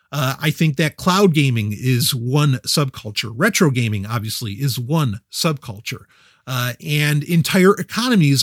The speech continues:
are building around these different aspects of gaming. I firmly sit,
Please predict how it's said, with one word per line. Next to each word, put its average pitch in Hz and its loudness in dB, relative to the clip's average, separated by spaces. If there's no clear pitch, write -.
are 160 4
building 160 2
around 135 0
these 131 2
different 139 -4
aspects 123 -4
of 117 -12
gaming. 117 -2
I 240 0
firmly 202 2
sit, - 0